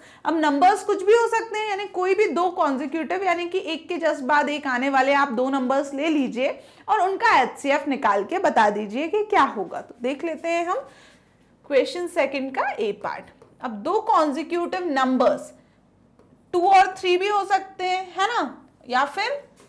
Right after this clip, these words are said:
फ़ोर और फ़ाइव भी दो कॉन्जिक्यूटिव नंबर हैं, सिक्स और सेवन भी दो कॉन्जिक्यूटिव नंबर हैं, हंड्रेड और वन ज़ीरो वन भी दो कॉन्जिक्यूटिव नंबर हैं, यानी कि कोई भी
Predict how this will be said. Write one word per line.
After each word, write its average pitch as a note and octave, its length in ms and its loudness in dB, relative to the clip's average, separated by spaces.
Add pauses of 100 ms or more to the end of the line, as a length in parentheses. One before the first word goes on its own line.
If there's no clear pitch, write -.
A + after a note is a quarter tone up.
(140)
फ़ोर F#4 220 2
और F#4 160 10
फ़ाइव F#4 300 2
भी F4+ 160 -2
दो F#4+ 180 0
कॉन्जिक्यूटिव F4 680 0
नंबर E4+ 380 4
हैं, F4 240 -2
सिक्स - 360 -8
और F#4+ 120 4
सेवन F4 360 2
भी F#4+ 80 -6
दो F#4 160 -2
कॉन्जिक्यूटिव E4+ 760 -2
नंबर D#4+ 420 4
हैं, D#4+ 120 0 (460)
हंड्रेड E4 400 2
और F4+ 140 8
वन E4 200 0
ज़ीरो F4 240 -2
वन E4+ 220 2
भी F#4 120 -4
दो F4+ 160 -2
कॉन्जिक्यूटिव E4+ 640 0
नंबर D#4 360 0
हैं, D#4+ 100 -2
यानी F4 180 -6
कि G#4 140 0
कोई A4 320 -2
भी A4 140 0